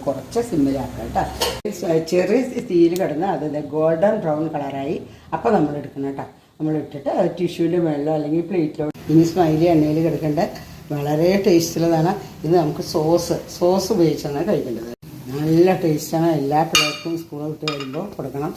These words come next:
സോസിൻ്റെ കൂടെ കഴിക്കണം. നല്ല ടേസ്റ്റുള്ളതാണ്. എല്ലാവരും, എല്ലാ അമ്മമാരും ഉണ്ടാക്കി കൊടുക്കണം. വളരെ ഈസിയാണ്. ഇപ്പം മനസ്സിലായിരിക്കും ഞാൻ. ഉരുളക്കിഴങ്ങ് വേവിച്ച് ഗ്രേറ്റ് ചെയ്തതിന് ശേഷം, ആ, കോൺഫ്ലവർ ചേർത്ത് കുഴച്ച്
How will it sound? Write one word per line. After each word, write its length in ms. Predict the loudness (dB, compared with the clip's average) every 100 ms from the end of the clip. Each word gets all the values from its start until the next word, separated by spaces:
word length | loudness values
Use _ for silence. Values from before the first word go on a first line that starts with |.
| -6
സോസിൻ്റെ 380 | -6 -6 -6 -4
കൂടെ 220 | -4 -2
കഴിക്കണം. 420 | -2 -2 -4 -6 -8 -20 -12 -4
നല്ല 440 | 0 4 6 6
ടേസ്റ്റുള്ളതാണ്. 1000 | 4 2 0 0 2 2 2 -2 -6 -16 -14 -6
എല്ലാവരും, 440 | -2 0 2 2
എല്ലാ 280 | 2 4 4
അമ്മമാരും 440 | 4 0 -2 -2
ഉണ്ടാക്കി 300 | -2 -4 -8
കൊടുക്കണം. 360 | -12 -10 -10 -10
വളരെ 300 | -12 -4 2
ഈസിയാണ്. 440 | 2 2 -4 -6
ഇപ്പം 200 | -4 -2
മനസ്സിലായിരിക്കും 680 | -4 -4 -6 -4 -4 0 2
ഞാൻ. 240 | 2 -2 -6
ഉരുളക്കിഴങ്ങ് 680 | -6 -4 -2 0 2 2 0 -6
വേവിച്ച് 640 | -6 -2 -2 -2 -4 -6
ഗ്രേറ്റ് 580 | -6 -6 -2 4 4 4
ചെയ്തതിന് 380 | 2 2 0 -6 -8
ശേഷം, 300 | -12 -10 -10 -10 -16 _ -20 -20 _ -12
ആ, 200 | -10 -8 -6
കോൺഫ്ലവർ 640 | -6 -4 -6 -4 -2 0
ചേർത്ത് 440 | 0 -2 -6 -8 -8 -18 _
കുഴച്ച് 500 | -10 -10 -12 -6